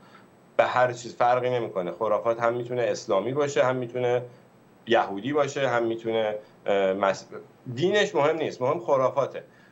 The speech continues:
اه، و به واقع بینی و واقع گرایی باید مردم رو بیارن. اه، این یکی از راه هاست و اینکه، اه، قدر ایران رو واقعاً باید بدونن. من فکر می‌کنم که یکی از مشکلات ما الان اینه که ایرانی‌ها یادشون رفته کی هستن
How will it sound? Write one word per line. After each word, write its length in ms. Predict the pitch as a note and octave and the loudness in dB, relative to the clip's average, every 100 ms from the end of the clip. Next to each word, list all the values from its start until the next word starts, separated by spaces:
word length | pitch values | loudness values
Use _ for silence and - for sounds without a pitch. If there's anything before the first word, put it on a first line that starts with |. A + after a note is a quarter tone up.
| - | -4
اه، 120 | A#2 A#2 B2 | 0 0 2
و 200 | C3 B2 | 2 2
به 160 | C3 | 0
واقع 460 | C3 C3+ C3 C3 C3+ | -2 2 2 2 -4
بینی 280 | C3 C3 D#3 | -4 -4 -4
و 60 | |
واقع 380 | D3 C3 A#2 B2 | 0 0 2 -2
گرایی 440 | A2+ A#2 A2+ A#2 C3 | 0 0 2 0 2
باید 180 | G#2+ | 0
مردم 360 | G2+ G2 F#2+ G2 | 0 -2 0 -2
رو 160 | F#2+ F#2+ | -4 -4
بیارن. 360 | F#2 F2+ F2 E2 - - _ - | -2 0 -2 -4 -14 -20 _ -2
اه، 120 | A#2 A2+ A#2 | 0 0 0
این 200 | D3 D3+ | -2 0
یکی 220 | C#3+ D3 | 2 2
از 180 | B2+ A#2+ | 2 4
راه 200 | A#2 A2+ | 2 4
هاست 420 | B2 C#3+ C#3+ - - - | 4 4 0 -12 -16 2
و 40 | A#2 | 2
اینکه، 540 | B2+ C3 C#3 C3+ C3+ | 2 0 -2 0 -2
اه، 120 | A#2+ A#2 - - - C3+ | -2 -4 -6 -12 0 2
قدر 260 | D#3+ E3+ | 2 0
ایران 560 | D3+ D3+ C3+ A2+ B2 C#3 | -4 -4 -2 0 0 0
رو 80 | C3 | -2
واقعاً 280 | A2 G2 G#2+ | 0 0 2
باید 160 | A2+ G#2+ | 0 0
بدونن. 300 | G#2+ G2 E2+ | -2 -2 0
من 200 | G2 B2 | 0 0
فکر 120 | C3 | -2
می‌کنم 300 | B2+ B2+ B2+ | -2 0 0
که 160 | B2+ C3 - - | -4 -10 -14 -6
یکی 200 | A#2+ A2+ | -4 0
از 220 | C3 A#2 - - - - - | 0 -2 -8 -20 -20 -12 -2
مشکلات 640 | A2 A2 - A2 A2+ A#2 | -2 -2 -2 4 4 4
ما 300 | A2 A#2 C#3+ | 0 2 4
الان 260 | B2+ A#2 B2+ | 4 2 -2
اینه 180 | C3+ C3 | -4 -6
که 100 | C#3+ | -4
ایرانی‌ها 500 | B2 A2 G#2+ A2+ C#3 | 0 0 0 -2 0
یادشون 460 | C3+ C#3 C3 G#2 | 2 0 -2 -2
رفته 260 | F2+ E2 F#2 | -2 -2 -8
کی 160 | - | -2
هستن 360 | F2+ E2 - | -2 -2 -4